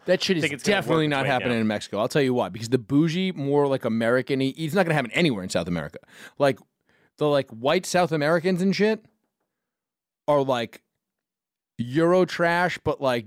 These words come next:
Speaker 1: they don't give a fuck, dude. They got, like, an air about them.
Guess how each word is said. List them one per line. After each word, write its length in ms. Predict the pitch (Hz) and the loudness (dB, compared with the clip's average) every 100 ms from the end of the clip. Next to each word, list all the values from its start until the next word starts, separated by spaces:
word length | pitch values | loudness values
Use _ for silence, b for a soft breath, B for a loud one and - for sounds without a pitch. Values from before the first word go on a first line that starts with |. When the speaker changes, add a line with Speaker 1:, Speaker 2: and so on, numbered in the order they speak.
| 110 | -10
Speaker 1:
they 220 | 123 143 151 | -4 0 2
don't 300 | 135 120 - | 0 -2 -2
give 200 | 127 98 | -2 -2
a 140 | 85 | -6
fuck, 580 | - - - 135 131 - - | -8 -12 0 2 2 0 -4
dude. 220 | 107 98 | -2 0
They 120 | 135 | 0
got, 160 | 180 156 | 2 2
like, 100 | 147 | 0
an 80 | 120 | -4
air 260 | 127 151 165 | -2 0 2
about 320 | 160 165 160 | 2 0 0
them. 320 | 180 180 190 | 0 0 -2